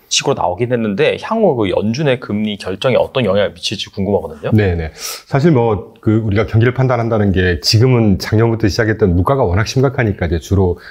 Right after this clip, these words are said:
Speaker 2: 물가도 언급해 주시고 하셨는데, 물가나 뭐 노동시장이라든가 다 불가분의 관계가 있잖아요.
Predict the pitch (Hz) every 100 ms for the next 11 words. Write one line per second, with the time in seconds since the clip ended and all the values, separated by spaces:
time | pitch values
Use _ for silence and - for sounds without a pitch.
0 | - 101 95 107 104 85 78 92 82 95
1 | 101 107 92 82 113 131 - - _ -
2 | 107 113 131 117 113 113 98 - 92 92
3 | 101 107 92 - 98 95 92 92 - 98
4 | 107 120 92 85 101 92 - 76 90 107